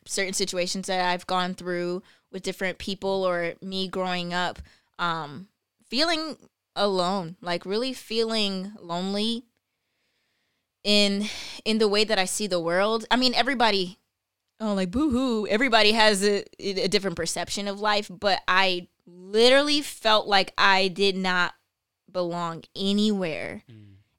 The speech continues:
Speaker 1: And that was very heartbreaking to me. Like, that was my first heartbreak of feeling like I didn't belong anywhere. You know, I was too white for the black people, but too black for the white people. And then on top of that,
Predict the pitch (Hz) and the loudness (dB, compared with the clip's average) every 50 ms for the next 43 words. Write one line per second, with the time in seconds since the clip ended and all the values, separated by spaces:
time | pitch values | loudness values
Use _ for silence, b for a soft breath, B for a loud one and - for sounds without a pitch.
0 | _ - 185 196 196 190 190 185 165 190 190 208 196 202 214 208 190 196 175 196 | _ -2 2 4 4 4 2 0 2 4 4 4 4 2 0 -2 -2 -2 0 2
1 | 196 196 190 180 180 180 - - 196 202 - 190 190 185 180 175 - 170 170 165 | 4 4 4 2 0 -2 -2 2 2 2 2 0 -4 -4 -4 -4 -6 -8 -10 -8
2 | - - 175 170 165 165 165 175 170 170 - 175 185 202 202 - 202 196 190 - | -8 -8 -8 -8 -8 -6 -6 -6 -6 -2 0 0 0 2 0 0 -2 -2 -2 -2
3 | 175 170 - - - 185 185 - 208 170 165 160 165 - 180 175 175 - - - | -4 -4 -4 -2 0 0 0 0 -2 -6 -6 -6 -6 -4 -4 -4 -4 -6 -10 -18
4 | b b b b b b _ - 196 202 202 202 196 190 185 - 190 180 180 185 | b b b b b b _ -2 -2 0 0 2 2 2 2 2 0 0 0 -2
5 | 160 185 190 180 175 175 180 185 185 185 180 180 175 170 175 175 175 175 175 175 | -4 -4 -4 -2 0 0 0 0 0 -2 -2 -2 -2 -2 -2 0 0 0 0 0
6 | 175 180 180 175 170 170 170 - B B B B B - 180 170 175 - - 226 | 0 -2 -4 -4 -2 -2 -4 -4 B B B B B -2 0 0 0 -2 -2 -2
7 | 214 214 214 214 214 - - 233 220 226 208 240 233 220 - - 214 180 185 185 | 0 2 4 4 4 2 0 -2 0 2 4 4 4 4 2 -4 -6 -4 -4 -2
8 | 156 180 170 - - 196 175 196 196 202 208 - 226 226 233 220 240 247 247 - | -2 -2 -2 -2 -2 -2 2 2 2 2 2 0 -2 0 2 4 6 6 4 4
9 | - - - 202 190 - - 170 165 165 160 160 196 b b b b b b b | 2 -4 -6 -6 -6 -2 0 2 2 2 2 -2 -4 b b b b b b b
10 | 180 185 175 196 196 196 202 196 202 202 - 226 240 247 - 233 208 190 180 190 | -2 0 2 4 4 4 4 2 0 2 2 4 4 2 2 -2 -6 -2 2 4
11 | 185 180 185 196 202 - | 4 6 6 6 4 2